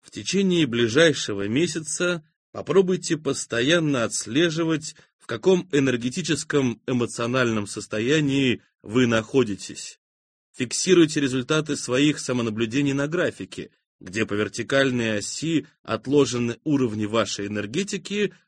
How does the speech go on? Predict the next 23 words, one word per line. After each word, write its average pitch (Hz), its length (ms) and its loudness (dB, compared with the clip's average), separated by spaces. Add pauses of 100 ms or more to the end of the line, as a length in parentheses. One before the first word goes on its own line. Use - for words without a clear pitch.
(100)
а 156 180 -6
по 147 140 -4
горизонтальной — 127 1120 0 (220)
время 117 420 0
суток. 110 600 -8 (640)
В - 100 -20
приведённом 147 760 2
ниже 160 280 2
примере 139 540 0
график 156 560 -2 (220)
мы 143 180 2
начали 180 400 2
в 156 80 -8
три 156 180 0
часа 147 380 -4
ночи. 170 500 -2 (260)
В 110 100 -6
это 110 220 0
время 131 640 2 (180)
подавляющее 131 800 2
большинство 123 640 -2
людей 123 400 0
спит - 500 -6